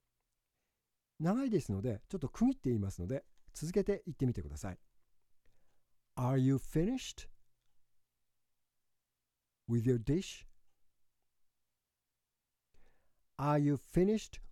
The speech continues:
with your dish? Very good. え、Are you finished? で、お済みになりましたか？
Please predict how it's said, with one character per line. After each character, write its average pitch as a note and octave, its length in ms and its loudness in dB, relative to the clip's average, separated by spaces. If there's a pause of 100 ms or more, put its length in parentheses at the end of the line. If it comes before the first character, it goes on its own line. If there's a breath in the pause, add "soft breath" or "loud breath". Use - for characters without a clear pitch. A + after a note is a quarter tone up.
with B2 220 2
your B2 320 2 (120)
dish? - 400 0 (3250)
Very F#3+ 420 12
good. G2+ 180 -8 (1400)
え、 B2+ 160 -4 (100)
Are C#3 240 4
you D3+ 140 4
finished? - 720 0 (420)
で、 B2 300 2 (400)
お A2+ 80 -4
済 C#3+ 140 8
み C#3+ 100 8
に C#3+ 100 4
な C#3 100 2
り C#3+ 80 0
ま E3 120 2
し - 60 -8
た A2+ 100 -4
か？ - 180 -10